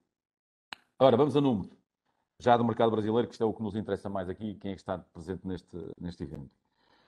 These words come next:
A cota do Brasil é significativa, é de mil duzentos e sessenta milhões de euros em dois mil e vinte, são dados recentes. Dois mil e vinte e um não está fechado, mas anda à volta, anda à volta até superior a isto. Depois, entretanto, à frente mostras esses valores.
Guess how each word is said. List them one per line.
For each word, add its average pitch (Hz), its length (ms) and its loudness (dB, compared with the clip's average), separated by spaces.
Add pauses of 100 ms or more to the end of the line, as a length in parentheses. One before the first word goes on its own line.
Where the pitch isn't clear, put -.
(180)
A - 40 -10
cota 165 220 6
do 147 80 2
Brasil 147 320 6
é 135 60 10
significativa, 156 920 2
é 135 100 4
de 123 100 2
mil 143 440 0
duzentos 117 360 -8
e 135 60 -12
sessenta 139 300 -6
milhões 135 220 -4
de 120 80 -6
euros 131 180 0
em 135 60 -6
dois 123 180 -6
mil 131 140 -4
e 120 80 -2
vinte, 117 200 -6
são 123 80 -8
dados 113 280 -2
recentes. 120 420 -6 (420)
Dois 107 120 -8
mil 123 120 0
e 123 60 0
vinte 117 200 -2
e 120 60 -2
um 117 40 -2
não 113 100 -4
está 110 180 -2
fechado, 101 480 0 (120)
mas 104 180 -6
anda 117 180 0
à 110 40 8
volta, 110 340 0 (640)
anda 127 160 0
à 135 40 4
volta 147 260 4
até 147 320 0
superior 131 420 -2
a - 20 0
isto. 98 280 -6
Depois, 107 200 -18
entretanto, 107 320 -16 (760)
à 98 120 -2
frente 107 340 -8
mostras 104 340 -6
esses 92 180 -16
valores. 80 420 -12